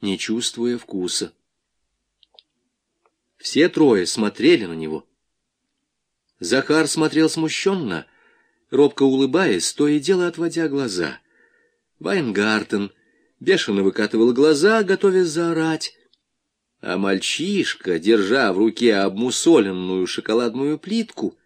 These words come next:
весь так и подался к Малянову, словно хотел в рот ему вскочить. «Ребята», — сказал Малянов наконец, — «какие там рыжие? Никакие рыжие ко мне не приходили,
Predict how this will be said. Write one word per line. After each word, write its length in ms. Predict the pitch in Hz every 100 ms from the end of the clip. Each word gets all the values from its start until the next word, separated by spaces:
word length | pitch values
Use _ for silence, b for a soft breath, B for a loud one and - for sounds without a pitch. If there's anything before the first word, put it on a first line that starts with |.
| _ _ _ _ _ _ -
весь 440 | 87 107 131 -
так 300 | - 117 -
и 80 | 104
подался 920 | - 101 95 98 110 104 85 - 90
к 100 | -
Малянову, 640 | 85 90 95 101 85 82 82
словно 380 | - 98 85 87
хотел 580 | - 95 - 165 143
в 100 | 95
рот 420 | 90 85 107 95 -
ему 260 | - -
вскочить. 720 | - - - - - - - _ _ _ _ _ _ _ b b b b b b b b b b _
«Ребята», — 600 | 110 120 156 180 - 85 67
сказал 400 | - - 78 85
Малянов 480 | 85 87 80 76 -
наконец, — 640 | 92 82 76 69 - - _ _ _ _ - 120
«какие 360 | 170 170 160
там 260 | 104 95 95
рыжие? 580 | 101 92 80 82 78 - B B B B
Никакие 640 | 147 165 170 208 135 101
рыжие 360 | 98 104 104 123
ко 160 | 135
мне 160 | 143 156
не 100 | 160
приходили, 680 | 160 170 190 196 247 120